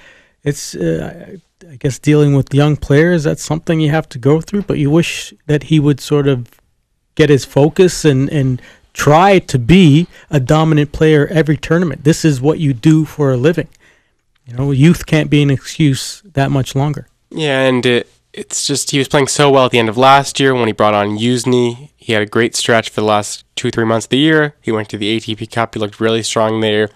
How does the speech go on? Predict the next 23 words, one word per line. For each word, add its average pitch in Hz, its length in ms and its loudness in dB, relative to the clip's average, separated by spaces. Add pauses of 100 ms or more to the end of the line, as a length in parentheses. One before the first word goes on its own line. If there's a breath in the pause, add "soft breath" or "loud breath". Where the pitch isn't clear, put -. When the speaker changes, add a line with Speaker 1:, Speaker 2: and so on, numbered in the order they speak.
(500 soft breath)
Speaker 2:
beating 107 260 -6
two 113 160 -4
top 113 320 -4
ten 107 160 -2
players 104 480 -4
in 107 140 -8
Tsitsipas 107 640 -6
and 104 100 -4
Zverev. 104 400 -2 (520 soft breath)
And 113 120 -2
then 110 120 -2
for 113 120 -4
whatever 123 260 0
reason, 120 340 0
the 110 80 -2
nerves 113 280 0
caught 117 200 0
up 113 160 -2
with 110 120 -8
the 110 80 -2
Australian 110 400 -2
Open, 143 260 0
and 117 240 -2